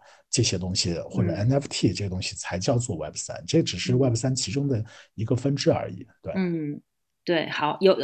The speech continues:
Speaker 2: 我们有机会，呃，我们下次来可能针对这个话题，呃，来具体地聊一些东西。因为我还是非常同意啊，就是我们，我，我是觉得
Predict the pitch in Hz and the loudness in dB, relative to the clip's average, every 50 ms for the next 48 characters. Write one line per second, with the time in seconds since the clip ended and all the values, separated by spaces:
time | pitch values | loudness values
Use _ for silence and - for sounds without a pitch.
0 | - 185 196 190 208 233 269 220 - - - 214 254 254 - 285 233 208 196 - | 2 6 8 10 10 10 10 10 8 6 4 4 4 8 8 10 10 10 8 8
1 | - - - - - _ _ - 170 165 160 160 156 156 151 151 151 147 147 147 | 4 -10 -18 -20 -20 _ _ 4 6 6 6 6 6 4 4 2 2 2 0 -2
2 | 143 151 _ - - 160 165 165 160 160 170 - - - - - 247 202 175 170 | -4 -8 _ -6 -4 -2 0 0 0 0 -2 -2 -2 -4 2 6 6 6 6 4
3 | - - 175 156 151 147 147 151 151 - 165 139 147 160 165 - 294 320 359 370 | 2 2 4 4 6 6 4 2 0 -2 -4 -2 -2 -2 2 4 6 6 8 10
4 | 359 240 202 208 190 170 151 156 151 143 - 156 147 147 - - - - - - | 10 10 10 10 6 6 6 4 2 2 2 2 2 2 0 -6 -6 -4 -4 -4
5 | 151 - - _ - - - _ _ _ _ - 135 139 139 151 151 - 208 175 | -4 -4 -8 _ -20 -20 -20 _ _ _ _ -2 0 2 2 2 2 2 0 0
6 | - - 151 147 143 147 147 147 147 156 156 147 - 151 143 139 147 151 151 185 | 2 0 -2 0 0 0 0 0 0 0 0 0 0 -2 -2 -2 -2 -4 2 6
7 | 240 294 320 294 214 170 165 156 - 160 208 - 320 330 - - 370 359 - 190 | 6 8 8 10 10 10 10 10 8 4 4 4 4 2 6 4 4 4 4 2
8 | 185 208 214 - - 147 143 151 151 214 240 214 165 - - - - 147 - 175 | 2 2 0 0 -4 -6 -4 -4 0 2 4 4 4 4 2 0 -2 0 0 0
9 | 170 170 - - 170 156 147 151 147 151 151 151 147 147 139 - _ _ - - | 0 0 2 2 4 4 4 2 2 2 0 -2 -2 -2 -4 -6 _ _ -20 -20
10 | - - - _ - - 180 156 185 180 175 - - 359 - - 185 156 156 160 | -20 -20 -16 _ 6 8 10 12 12 10 10 10 10 10 10 10 8 10 10 10